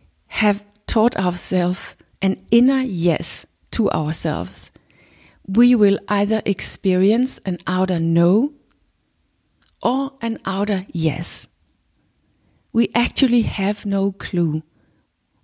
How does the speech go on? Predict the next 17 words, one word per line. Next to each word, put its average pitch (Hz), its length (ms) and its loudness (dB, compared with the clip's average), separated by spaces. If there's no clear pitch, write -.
what 190 280 2
the 190 240 -2
answer 202 560 0
will 196 200 0
be. 185 480 0
But - 220 -2
no 226 180 2
matter 190 280 0
what 226 320 0
the 202 200 -4
answer 208 480 0
will 180 160 2
be, 247 560 4
it 226 220 4
is 214 200 2
an 185 220 -4
answer 214 580 0